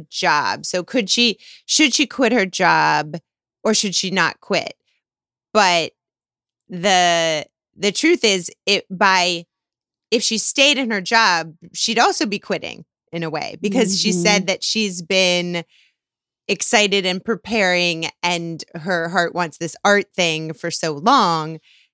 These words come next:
Speaker 1: that, that she'd be quitting that if she stayed at her job. So it's just, like, a different way of framing it to say, "Which, which one do you wanna quit?" Sarah?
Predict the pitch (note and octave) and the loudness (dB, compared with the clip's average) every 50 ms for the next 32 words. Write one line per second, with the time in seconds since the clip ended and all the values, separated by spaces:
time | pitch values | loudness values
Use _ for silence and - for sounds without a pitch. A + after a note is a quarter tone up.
0 | _ - E3+ G#3 F#3+ F#3 F3+ E3+ D#3 - _ _ _ _ _ _ _ _ _ _ | _ -2 0 2 2 2 2 0 -2 -4 _ _ _ _ _ _ _ _ _ _
1 | _ _ _ _ _ _ _ _ _ _ _ _ _ - F3+ F3+ G#3 F#3 F3+ - | _ _ _ _ _ _ _ _ _ _ _ _ _ -6 -2 2 2 2 2 0
2 | - - - C4+ C#4 G#3+ C4 - - C#4+ A#3+ G3+ F#3+ F#3 F#3 G3+ G#3 G#3 F3+ C#3 | -2 0 0 2 2 2 0 0 0 0 0 2 0 0 0 2 2 2 2 0
3 | C#3 - _ - F3 - - F#3 - - F3 E3 E3 - D#3+ E3+ D#3 D#3 E3 D#3+ | -2 -6 _ -12 -12 -10 -10 -10 -8 -8 -8 -8 -8 -8 -10 -12 -10 -8 -8 -8
4 | - - - - - - A#3+ A#3+ A#3 - E4 D#4+ - F4+ - - D#4 A#3 G#3 - | -8 -8 -10 -4 2 4 4 4 4 4 2 2 2 2 2 2 0 0 0 -2
5 | C#4 - - B3 A3 G3 - G3 G#3+ G#3 G#3+ G#3 G3 F3 - - - - F#3+ F#3 | -4 -2 -2 -2 -2 -4 -2 0 0 2 4 2 2 0 -4 -6 -4 -2 0 0
6 | F#3 G3+ A3+ A#3+ A#3 C4+ B3+ G#3+ - A3 - A3+ G#3 G3 F#3+ F#3 B3+ B3 - _ | 0 0 0 0 2 0 0 0 -2 0 2 2 2 2 2 0 -2 -4 -4 _
7 | - F#3+ F#3+ F#3+ B3+ C4+ - - C#4+ B3 C#4+ C4+ C4 B3 A#3 A#3 A#3+ G#3+ G#3+ G#3 | -10 -4 0 0 0 0 0 -2 0 2 2 2 2 2 0 0 0 0 0 0
8 | F#3+ F3+ - _ - E4 B3+ - - - _ _ _ _ - - - G#3+ F#3+ G3 | -2 -4 -6 _ 0 2 2 2 0 -4 _ _ _ _ -12 -4 -2 0 2 2
9 | G3 G#3 A3 B3 | 4 2 2 0